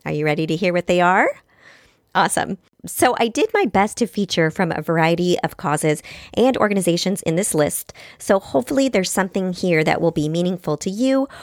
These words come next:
or someone you love. And I wanted to let you know that they're all programs I've personally supported over the years. And then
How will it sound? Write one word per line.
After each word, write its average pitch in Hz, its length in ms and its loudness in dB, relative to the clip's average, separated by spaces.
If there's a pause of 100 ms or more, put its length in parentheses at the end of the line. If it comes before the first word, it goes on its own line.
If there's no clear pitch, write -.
(160)
or 196 380 4
someone 165 400 -2
you 151 100 -6
love. - 380 -6 (680)
And 277 440 4
I 202 100 2
wanted 202 220 0
to 226 80 2
let 208 160 0
you 196 100 -2
know 175 160 0
that 170 180 -2
they're 180 200 0
all 185 160 4
programs 165 560 -2 (100)
I've 180 300 0
personally 185 500 -4
supported 156 680 -2
over 151 320 -4 (100)
the 160 80 -2
years. - 480 -8 (880)
And 175 160 0
then 156 220 0